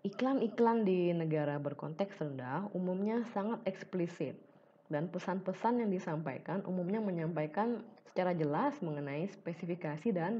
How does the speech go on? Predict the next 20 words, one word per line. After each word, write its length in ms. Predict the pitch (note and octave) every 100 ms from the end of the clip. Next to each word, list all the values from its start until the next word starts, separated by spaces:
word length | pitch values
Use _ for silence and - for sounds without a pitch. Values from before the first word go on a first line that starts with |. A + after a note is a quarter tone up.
| E3+
manfaat 480 | C3+ D#3 - D3+
produk. 400 | D3+ B2+ B2+ - - - - - - - - - - _ -
Namun, 320 | F3 A#3+ C#4
iklan-iklan 640 | A#3 A#3 A#3 G3+ G3+ G#3
tersebut 480 | G3+ G3 F#3 E3 -
menjadi 320 | F3+ F3 E3 G3+
kurang 300 | G3+ B3+ C4+
efektif 560 | G#3+ G#3 F3 - D4 D4 -
di 240 | E3+ E3+
negara 400 | E3+ D3+ C#3+ G3
dengan 320 | E3 D3+ F3+
konteks 400 | - F#3 G3 G3+ -
tinggi, 400 | A#3 B3 G#3+ D#3 D3+ - - - _ -
di 100 | C#3+
mana 240 | D3 D#3+
iklan 320 | E3+ - A#3+
di 80 | C4+
negara 380 | G3 D#3+ D3+ C#3+
konteks 460 | - C#3+ D3+ - -
tinggi 560 | C4 A3+ D#3 D3+ G#3+